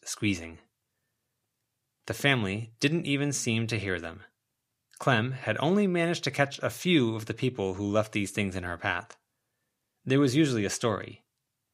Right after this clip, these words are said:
It was usually helpful. This felt like one of those things. She looked closer.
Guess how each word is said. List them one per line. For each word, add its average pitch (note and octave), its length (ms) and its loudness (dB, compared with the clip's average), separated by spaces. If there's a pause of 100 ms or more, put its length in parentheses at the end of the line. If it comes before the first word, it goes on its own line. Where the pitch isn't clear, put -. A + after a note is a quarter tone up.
(100)
It B2+ 100 0
was G2+ 180 0
usually G2 360 0
helpful. - 560 -4 (1300)
This A#2 500 6
felt B2+ 240 6
like G#2+ 200 2
one A2 120 2
of G2 120 0
those G2 180 0
things. E2+ 520 -6 (680)
She - 180 2
looked A2+ 240 -2
closer. G2 440 -4